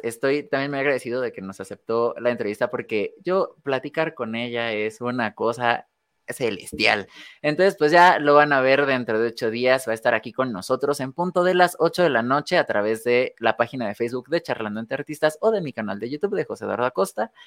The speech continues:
Este, y pues, eso es todo por este episodio. Karen, muchísimas gracias por acompañarnos. De verdad, estamos muy agradecidos de que aceptaras esta invitación para venir, platicarnos un poco del fandango.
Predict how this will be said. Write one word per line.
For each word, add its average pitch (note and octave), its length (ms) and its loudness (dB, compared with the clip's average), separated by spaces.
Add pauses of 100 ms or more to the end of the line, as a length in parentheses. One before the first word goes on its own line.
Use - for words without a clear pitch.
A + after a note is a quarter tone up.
(320)
Este, A2+ 560 0
y A#2 80 -6
pues, F#2+ 500 2 (360)
eso A#2+ 320 -4
es - 280 -12
todo D3 320 8
por B2 140 4
este B2 220 2
episodio. C#3+ 760 2
Karen, D3 300 6
muchísimas C#3+ 500 -2
gracias C3 380 4
por B2 140 2
acompañarnos. B2 800 2
De A2+ 80 0
verdad, A2 180 2
estamos B2 240 -2
muy B2+ 140 -4
agradecidos A#2 500 -2
de G#2+ 80 -8
que - 80 -10
aceptaras G#2+ 480 -2
esta A2 160 -12
invitación A#2+ 600 -4
para G2+ 180 -4
venir, C#3+ 300 -4
platicarnos A#2+ 600 0
un C3 120 -8
poco B2 240 0
del A2 120 -2
fandango. A#2+ 520 0